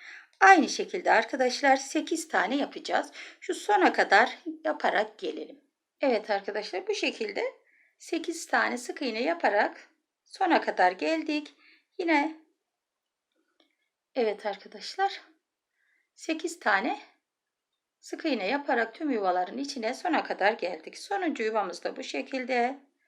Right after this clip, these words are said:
Sık iğne ile geçişimi yaptım. İlmek alıyorum. Sahte sık iğne yapıp üzerine bir zincir.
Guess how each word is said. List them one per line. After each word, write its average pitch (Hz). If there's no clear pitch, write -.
Sık -
iğne 190
ile 185
geçişimi 202
yaptım. 208
İlmek 180
alıyorum. 190
Sahte -
sık -
iğne 202
yapıp -
üzerine 180
bir 175
zincir. -